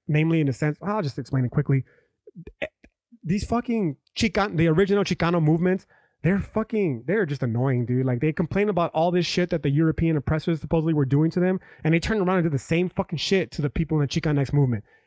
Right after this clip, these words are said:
Namely, they made it all about men, and they fucking shit on gay people, for instance, and they said that anyone who wasn't a Chicano was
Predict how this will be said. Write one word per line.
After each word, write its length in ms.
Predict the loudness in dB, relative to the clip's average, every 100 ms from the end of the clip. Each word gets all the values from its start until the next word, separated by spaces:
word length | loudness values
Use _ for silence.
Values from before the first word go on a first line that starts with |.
| -2
Namely, 340 | 0 4 4
they 140 | 4 4
made 140 | 4
it 100 | 2
all 180 | 2 2
about 240 | 4 2
men, 460 | 4 4 4 4 2 -2 -10
and 160 | -2 2
they 60 | 2
fucking 300 | 0 0 -2
shit 240 | 0 0
on 160 | 0 0
gay 200 | 0 2
people, 320 | 0 0 -2
for 160 | 0
instance, 300 | -2 0 -2
and 80 | 0
they 40 | 0
said 180 | 0
that 120 | -2 2
anyone 300 | 4 4 4
who 80 |
wasn't 300 | 4 2 2
a 40 | -2
Chicano 500 | -4 -2 0 0 0
was 180 | 0